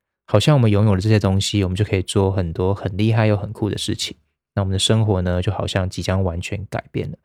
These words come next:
但我们内心知道，我们并不需要这些产品来过上美好的生活，即便我们真的非常非常的想要它。我们知道啊，当我们现在的手机其实运行良好的时候，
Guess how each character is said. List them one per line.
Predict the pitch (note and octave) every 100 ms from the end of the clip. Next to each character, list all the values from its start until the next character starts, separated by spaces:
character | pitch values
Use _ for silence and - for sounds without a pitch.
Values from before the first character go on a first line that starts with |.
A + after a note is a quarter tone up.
| _ _ _ _ _ _
但 | - F3
我 |
们 | A2+
内 | G2+ A#2
心 | A#2 A#2
知 | A#2 A#2
道， | A2+ A2+ G#2
我 | F#2+
们 | G2+ A2
并 | D#3 D3
不 | C#3
需 | A#2+
要 | A2
这 | A2 A#2+
些 | A2
产 | G#2 - E2+
品 | G2 F2+
来 | E2+ E2+
过 | - G#2+
上 | - F#2+ F2
美 | F2
好 | - -
的 | A2
生 | G2 G#2
活， | - - - _ _ _ _
即 | - A2+
便 | B2
我 |
们 | G#2 F#2
真 | - G2+
的 | G#2+ G2
非 | - F#2+
常 | G2 -
非 | G#2 G2+
常 | -
的 | -
想 | B2 - -
要 | -
它。 | - - D3+ _ _ _ _ _ _
我 | A2
们 | A2+
知 | A#2
道 | B2+ C#3
啊， | B2
当 | C3
我 | B2+
们 | G#2
现 | - B2+
在 |
的 | A#2+
手 | G#2 F#2 F2
机 | F#2+ F#2+
其 | -
实 | G2
运 | - A#2
行 | G2+ F2
良 | E2 E2+
好 | - F#2
的 | A#2
时 | -
候， | A#2+ -